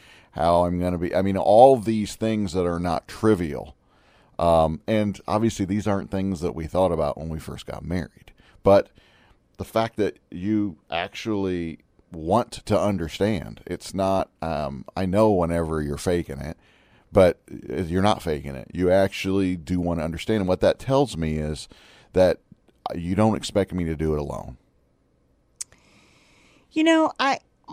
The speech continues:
Speaker 2: I really appreciate this comment, actually, that you, that you said that, because I feel like as a wife, I have gotten better at this.
Speaker 1: Oh, much better.
Speaker 2: I feel like I have, I was not good at this before. Um, I, I think before my attitude was kind of like, "This is your role,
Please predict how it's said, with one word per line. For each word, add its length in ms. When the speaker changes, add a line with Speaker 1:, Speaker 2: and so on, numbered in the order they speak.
Speaker 2:
I 160
really 280
appreciate 580
this 200
comment, 440
actually, 460
that 140
you, 220
that 140
you 140
said 300
that, 240
because 340
I 220
feel 320
like 200
as 140
a 80
wife, 580
I 100
have 260
gotten 320
better 380
at 160
this. 420
Speaker 1:
Oh, 60
much 300
better. 220
Speaker 2:
I 120
feel 280
like 200
I 120
have, 280
I 80
was 200
not 300
good 160
at 80
this 200
before. 580
Um, 400
I, 280
I 120
think 240
before 400
my 140
attitude 520
was 160
kind 260
of 80
like, 200
"This 120
is 160
your 140
role, 480